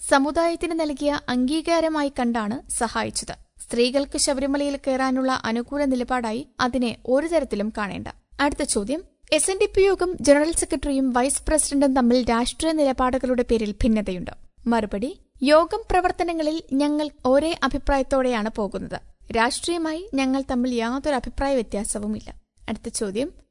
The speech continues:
ബി ഡി ജെ എസ് തുടങ്ങുമ്പോൾ ലഭിച്ച ആശീർവാദം ജനറൽ സെക്രട്ടറിയിൽ നിന്ന് ഇപ്പോഴും ലഭിക്കുന്നുണ്ടോ?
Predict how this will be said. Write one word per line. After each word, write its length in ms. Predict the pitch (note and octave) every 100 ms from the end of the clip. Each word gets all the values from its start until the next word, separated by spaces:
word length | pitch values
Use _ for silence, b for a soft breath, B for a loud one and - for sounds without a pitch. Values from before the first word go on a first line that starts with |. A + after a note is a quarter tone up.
| -
ബി 180 | B3 B3+
ഡി 120 | D#4+
ജെ 140 | E4
എസ് 180 | F4 F4 -
തുടങ്ങുമ്പോൾ 460 | C#4+ D4+ D#4+ E4
ലഭിച്ച 320 | E4 D#4+ - D#4
ആശീർവാദം 800 | C4+ B3+ D4+ D4 C#4 B3 C#4+ D4+
ജനറൽ 320 | G#3+ B3 C#4+
സെക്രട്ടറിയിൽ 560 | D4+ D#4+ D4+ C#4+ D4 C#4+
നിന്ന് 240 | C4 C4 C#4+ -
ഇപ്പോഴും 440 | A#3 - D4+ D4+
ലഭിക്കുന്നുണ്ടോ? 720 | C#4 A3+ B3+ - B3+ G3 -